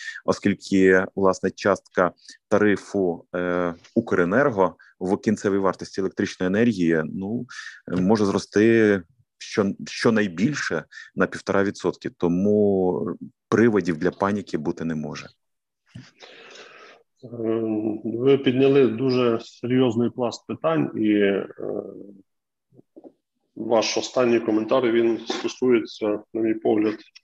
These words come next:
Speaker 2: сьогодні така модна абревіатура є іпсо. Так от, я переконаний, що це російське іпсо, коли йде вкид відвертої брехні,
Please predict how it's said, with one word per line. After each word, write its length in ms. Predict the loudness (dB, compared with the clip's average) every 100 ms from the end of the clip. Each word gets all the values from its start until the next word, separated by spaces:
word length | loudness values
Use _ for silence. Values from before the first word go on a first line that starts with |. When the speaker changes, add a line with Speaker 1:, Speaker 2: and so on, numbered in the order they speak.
| _ _ _ _ _
Speaker 2:
сьогодні 380 | -6 -2 -2
така 220 | -2 0 2
модна 360 | 2 2 0
абревіатура 580 | 0 -2 -2 0 0 2
є 180 | 2 0
іпсо. 400 | -2 -4 -4 -6 _ _ -20 -20 -20 _ -20
Так 100 | -8
от, 140 | -8 -6
я 60 | -6
переконаний, 580 | -4 -2 0 0 -2
що 160 | -4 -8
це 140 | -4
російське 540 | -2 -4 -4 -6 -4 -2
іпсо, 560 | -2 -2 -2 -2 -4 -12 _ _ _ _
коли 260 | 0 4 4
йде 220 | 6 4
вкид 360 | 4 2 2 2
відвертої 520 | 0 0 0 0 0
брехні, 600 | -2 -4 -4 -4 -4